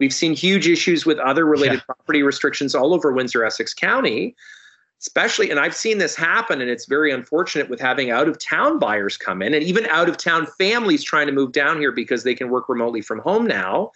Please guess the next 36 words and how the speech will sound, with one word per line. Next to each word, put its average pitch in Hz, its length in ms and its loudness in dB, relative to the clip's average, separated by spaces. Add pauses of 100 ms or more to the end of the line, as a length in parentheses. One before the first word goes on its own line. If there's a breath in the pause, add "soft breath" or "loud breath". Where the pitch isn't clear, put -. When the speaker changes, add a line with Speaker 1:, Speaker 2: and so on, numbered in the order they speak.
(320 loud breath)
Speaker 1:
getting 175 220 2
a 160 60 4
weekend 170 580 0
w-, 135 220 -10
a 143 60 0
warrior 147 420 4
realtor 143 760 2
who, 160 440 6
uh, 123 180 2
neglects 131 520 0
to 151 100 0
mention 156 360 -2
to 139 60 4
them 127 220 -2
that, 120 200 0
by 131 200 2
the 139 80 2
way, 143 180 2
that 135 280 0
neighborhood 147 380 2
of 131 120 -2
Tecumseh 156 500 -4
floods 175 480 0 (300 soft breath)
every 127 280 0
two 127 200 -2
years 117 360 0
horrifically. 123 760 0
Are 123 200 2
you, 135 360 4
do 127 100 -4
you 127 80 2
have 135 220 0
that 147 140 2
in 147 140 2
your 160 200 2
budget? 226 420 2